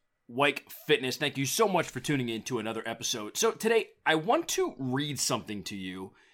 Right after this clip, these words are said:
It came across my headline, thought it was interesting, clicked on it, started reading it, and after I got, like, halfway through the article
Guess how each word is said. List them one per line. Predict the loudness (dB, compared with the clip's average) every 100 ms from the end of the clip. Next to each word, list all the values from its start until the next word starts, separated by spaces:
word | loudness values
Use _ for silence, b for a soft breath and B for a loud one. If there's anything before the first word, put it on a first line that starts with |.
| b
It | 0
came | 4 4
across | 4 0 2
my |
headline, | 2 2 2 4 2 0 -8 _
thought | 2
it | 4
was | 4
interesting, | 4 2 2 -2 -4 -6 -10 _ _
clicked | -2 2 4
on | 4
it, | 2
started | 0 2 4
reading | 6 4 4
it, | 4 2 b b b b
and | 2
after | 4 4 4
I | 6
got, | 8 8
like, | 6 0
halfway | 0 4 4 4 0
through | 0 -2
the | 0 2
article | 2 2 0 -2